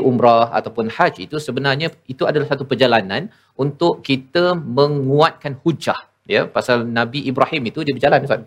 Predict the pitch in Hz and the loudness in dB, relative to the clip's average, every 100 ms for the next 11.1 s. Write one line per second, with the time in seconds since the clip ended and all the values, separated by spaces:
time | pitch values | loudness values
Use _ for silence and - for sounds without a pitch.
0 | _ _ 117 - - 131 120 110 101 101 | _ _ -4 -2 0 4 6 8 6 6
1 | 98 101 117 139 107 110 113 113 110 - | 2 -2 -4 -2 -4 -6 -2 0 0 2
2 | 113 120 - _ - 117 - 110 101 101 | 2 2 -4 _ -4 -4 2 6 6 4
3 | - 104 113 - 113 104 107 - _ _ | 0 -6 -6 -4 4 4 4 -4 _ _
4 | _ _ 139 147 170 190 165 151 180 160 | _ _ 0 2 0 -2 0 2 2 0
5 | 143 160 160 - 151 147 151 135 214 294 | -2 0 0 -2 -6 -2 0 0 0 -2
6 | _ _ 156 147 170 196 - - - - | _ _ -6 -4 0 0 0 -12 -2 0
7 | 135 185 117 - - 139 135 - 165 - | 2 2 -2 -8 -6 -2 0 0 -2 0
8 | 175 143 - - 135 127 123 135 135 127 | 0 0 0 -2 0 0 2 -2 -2 -2
9 | 127 104 143 139 110 113 - 110 113 123 | -2 -2 0 0 0 -8 -6 -4 -2 -2
10 | 123 135 127 - 98 - 147 208 _ - | 2 2 0 -2 -6 0 0 -2 _ -6
11 | 107 | -2